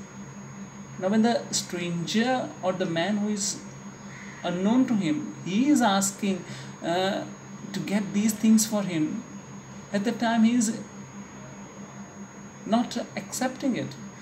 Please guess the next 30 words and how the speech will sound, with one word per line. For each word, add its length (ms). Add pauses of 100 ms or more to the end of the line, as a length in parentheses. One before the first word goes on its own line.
(240)
So 60 (180)
this 400 (460)
is 140
being 280 (540)
highlighted, 720 (320)
you 80
know, 160 (560)
why 180
this 300
child 320
is 160 (560)
doing 260
that. 300 (1400)
है 100
ना? 100 (300)
"I 160
want 120
my 160
father." 300 (340)
The 60 (100)
man 240 (1080)
headed 420
towards 380
a 100
place 420
where 140
the 80
snake 480
charmer 360 (100)
still 280